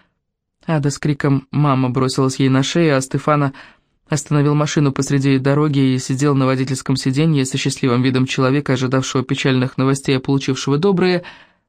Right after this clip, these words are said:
Лила стояла в стороне с очень странным выражением лица, которое я не берусь описать.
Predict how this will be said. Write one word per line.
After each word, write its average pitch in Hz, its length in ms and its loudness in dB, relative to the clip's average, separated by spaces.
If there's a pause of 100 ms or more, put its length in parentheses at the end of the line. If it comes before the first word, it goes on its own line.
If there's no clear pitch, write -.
(380)
Лила 214 300 2
стояла 185 400 0
в 165 40 -4
стороне 185 400 0
с 190 80 -2
очень 180 200 0
странным 202 520 0
выражением 190 460 0
лица, 185 400 -2
которое 170 420 0
я 156 180 2
не 165 140 2
берусь 147 320 0
описать. 143 600 -2